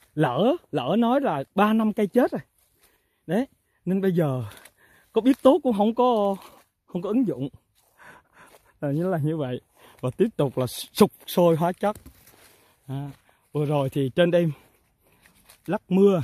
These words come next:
nhưng mà lúc nào sầu riêng của Thuận Thiên cũng được ưu tiên, ưu tiên thu. À, cả cái anh, à, thu hoạch đó, à, nông dân Đắk Lắk biết đó, à,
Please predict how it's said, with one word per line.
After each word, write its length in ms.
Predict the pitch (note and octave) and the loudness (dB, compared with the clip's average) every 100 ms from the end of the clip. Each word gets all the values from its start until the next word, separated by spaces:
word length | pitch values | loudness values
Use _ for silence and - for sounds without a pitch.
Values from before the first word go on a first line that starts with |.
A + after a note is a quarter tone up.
| - | -2
nhưng 200 | F3 F3 | -4 -2
mà 60 | |
lúc 300 | C#3 G3+ E4 | 0 0 2
nào 300 | G3 F#3+ F3 | 2 2 2
sầu 220 | D3+ E3 C#3+ | 0 -2 0
riêng 260 | F#3 G3 | 0 0
của 100 | G3+ | 0
Thuận 180 | F3+ C#3 | -2 -2
Thiên 260 | - F#3+ D#3+ - _ _ _ _ | 0 0 0 -8 _ _ _ _
cũng 160 | - E3+ | -4 -2
được 160 | C#3 | -2
ưu 160 | - D#3+ D3 | -2 -2 2
tiên, 220 | E3 D#3 - _ - - _ _ _ - - - _ _ _ _ - - _ _ | 2 2 -4 _ -20 -20 _ _ _ -20 -20 -20 _ _ _ _ -20 -20 _ _
ưu 120 | D#3 D#3 | -6 -4
tiên 200 | D#3+ D3+ | -2 0
thu. 280 | E3+ D#3 B2 - - _ _ _ | 2 2 -2 -10 -20 _ _ _
À, 260 | B2 C3 C#3+ - - - - _ _ _ | -10 -8 -10 -14 -20 -20 -20 _ _ _
cả 200 | - B2+ E3 | -4 -2 2
cái 100 | B3+ | 2
anh, 260 | F#3 F#3 | 2 0
à, 160 | F3+ F3+ | 0 -2
thu 240 | - F3+ | 0 2
hoạch 160 | D#3 D3+ _ | 2 -2 _
đó, 140 | F3 G#3 _ _ | -6 -6 _ _
à, 160 | C#3 C#3+ | -8 -6
nông 240 | D3 E3+ | -4 -4
dân 100 | E3+ | -4
Đắk 100 | F3+ | -6
Lắk 140 | G#3 | -4
biết 200 | G3+ B3 | -2 -2
đó, 80 | B3+ A#3+ - - _ _ _ _ _ _ _ _ _ _ _ _ _ | -2 -6 -10 -20 _ _ _ _ _ _ _ _ _ _ _ _ _
à, 600 | - C#3 C#3+ C#3+ C#3+ C#3 | -8 -4 -4 -2 -2 -2